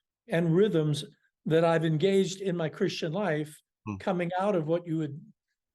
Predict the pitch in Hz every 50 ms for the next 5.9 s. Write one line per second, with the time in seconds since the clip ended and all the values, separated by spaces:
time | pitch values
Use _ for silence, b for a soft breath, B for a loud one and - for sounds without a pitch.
0 | _ _ _ _ _ _ _ _ - - - - 175 165 160 156 160 165 165 -
1 | 196 165 156 147 147 156 151 151 151 - - 156 151 143 147 143 - - 190 170
2 | 160 165 160 151 147 139 131 180 175 170 175 - - 170 147 143 143 139 139 -
3 | - 147 139 135 131 b b b b b b b 123 117 113 151 165 175 160 147
4 | 165 - - - 160 156 156 151 151 147 156 151 151 170 170 151 175 175 165 156
5 | 135 175 151 143 160 151 127 143 156 151 156 147 139 135 131 131 131 -